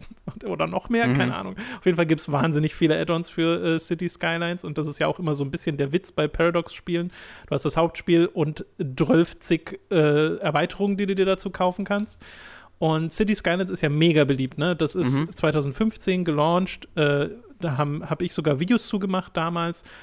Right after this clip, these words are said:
Speaker 1: äh, weil ich das zum Launch gespielt habe und dann so ein bisschen aus den Augen verloren, aber mir war das immer sehr sympathisch und ich find, den Gedanken, dass sie ein zweites City Skylines machen oder irgendeine Art von weiterem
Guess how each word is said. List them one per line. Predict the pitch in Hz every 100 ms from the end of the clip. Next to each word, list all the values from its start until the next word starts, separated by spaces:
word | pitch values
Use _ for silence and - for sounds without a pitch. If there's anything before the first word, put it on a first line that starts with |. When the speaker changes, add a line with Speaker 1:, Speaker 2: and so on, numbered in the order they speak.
| -
Speaker 1:
äh, | 160 143
weil | 143
ich |
das | 151 151
zum | - 208 190
Launch | 165 165 170
gespielt | - - - 220 -
habe | 202 190
und | 175 147
dann | 151
so | 147
ein | 143
bisschen | - 156
aus | 175
den | 170
Augen | - 180 226
verloren, | - 185 185
aber | 170 151
mir | 147 143
war | 143
das | 135
immer | 170 143
sehr | 143 135
sympathisch | 143 - 160 185 202 - - - -
und | - 165
ich | 220 180 -
find, | - 170 165 165 - - - _ _
den | 151 139
Gedanken, | 135 147 160 233 - 214
dass | 175 160
sie | 170
ein | 160 139 127
zweites | - 151 143 226 226 190 - 202
City | - 175 175
Skylines | - 170 170 180 147 135
machen | 147 147 175 -
oder | 151 147 -
irgendeine | 170 180 156
Art | 160
von | - 147
weiterem | 143 143 - 147 147 147